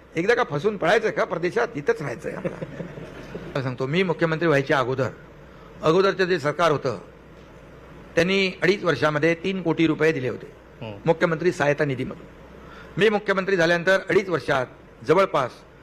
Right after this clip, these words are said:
Speaker 1: चारशे कोटीपेक्षा जास्त रुपये दिले आणि हजारो लोकांचा जीव वाचला. मी तर धडाधड सह्या करायचो, कुठं आला माणूस की लगेच पटकन माझी सही व्हायची. मुख्यमंत्री सहायता निधी आहे, मला माहिती आहे गरजेचं आहे,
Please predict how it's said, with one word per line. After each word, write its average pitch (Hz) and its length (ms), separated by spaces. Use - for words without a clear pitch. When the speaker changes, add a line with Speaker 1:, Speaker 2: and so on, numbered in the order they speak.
Speaker 1:
चारशे 170 280
कोटीपेक्षा 190 480
जास्त 180 320
रुपये 135 240
दिले 110 160
आणि 202 160
हजारो 214 360
लोकांचा 202 380
जीव 202 220
वाचला. 170 280
मी 175 140
तर 226 60
धडाधड 208 320
सह्या 202 200
करायचो, 139 540
कुठं 147 160
आला 202 220
माणूस 190 280
की 202 120
लगेच 202 180
पटकन 185 320
माझी 180 180
सही 185 140
व्हायची. - 180
मुख्यमंत्री 233 460
सहायता 214 280
निधी 220 240
आहे, 247 180
मला 180 160
माहिती 196 240
आहे 151 140
गरजेचं 156 420
आहे, 98 120